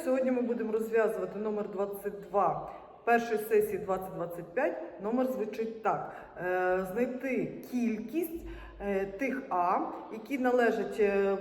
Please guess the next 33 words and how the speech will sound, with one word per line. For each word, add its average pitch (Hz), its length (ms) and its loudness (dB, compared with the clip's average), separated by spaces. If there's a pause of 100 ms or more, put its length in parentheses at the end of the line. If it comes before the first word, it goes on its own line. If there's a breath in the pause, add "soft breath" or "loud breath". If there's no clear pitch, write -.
до 226 100 6
проміжка 208 500 2
від 202 200 -2
мінус 214 300 0
одинадцяти 196 520 -4
до 196 60 2
одинадцяти 190 480 -6
включаючи, 185 680 -4
і 302 40 0
при 208 200 -6
ньому 214 320 -2
рівняння 220 420 -2
має 247 180 0
два 196 200 0
різних 208 300 -4 (120)
корені. 147 340 -6 (720 loud breath)
Значить, 233 300 -6
ми 349 180 4
спочатку 247 500 0
розбираємо, 226 500 4
яке 214 220 -2
х - 360 -8
може 226 240 -2
бути, 254 300 -6
так 269 240 -4
як 240 180 -6
він 233 140 -4 (220)
під 233 160 -4
логарифмом, 214 760 2 (360 loud breath)
то 208 80 4
х - 80 0 (380)
більше 240 320 -4
нуля. 180 360 2